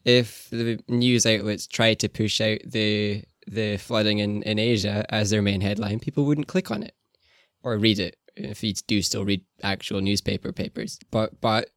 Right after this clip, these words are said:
because they know us and because they know that we like reading about middle class to lower class Americans and our, our Europeans in trouble, we'll, we'll click on their stories. And it's not to say that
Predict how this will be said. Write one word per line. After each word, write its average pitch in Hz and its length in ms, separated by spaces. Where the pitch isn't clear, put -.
because 110 400
they 110 100
know 110 180
us 107 300
and 101 100
because 107 300
they 110 100
know 110 160
that 107 140
we 110 260
like 107 240
reading 110 300
about 110 340
middle 113 380
class 110 500
to 104 520
lower 110 260
class 107 540
Americans 110 760
and 101 220
our, 104 320
our 110 140
Europeans 104 720
in 101 120
trouble, 110 440
we'll, 113 260
we'll 110 160
click - 240
on 101 80
their 113 180
stories. 110 580
And 160 120
it's 165 80
not 214 120
to 208 80
say 208 200
that 180 300